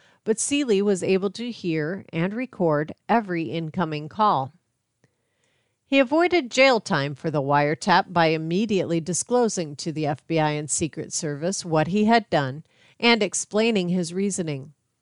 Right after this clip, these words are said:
He said it took some convincing for officials to believe him, but ultimately they determined it wasn't done with criminal intent.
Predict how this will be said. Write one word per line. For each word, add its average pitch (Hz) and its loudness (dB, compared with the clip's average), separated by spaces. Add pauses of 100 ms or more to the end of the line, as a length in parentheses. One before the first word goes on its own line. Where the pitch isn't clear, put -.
(520)
He 190 0
said 190 4
it 220 2
took 285 0
some 254 0
convincing 214 0
for 160 -2
officials 170 -4
to 175 -6
believe 175 -2
him, 147 -4 (180)
but 185 2
ultimately 185 2
they 175 4
determined 175 -2
it 202 -2
wasn't 208 0
done 180 2
with 165 -10
criminal 160 -4
intent. 143 -6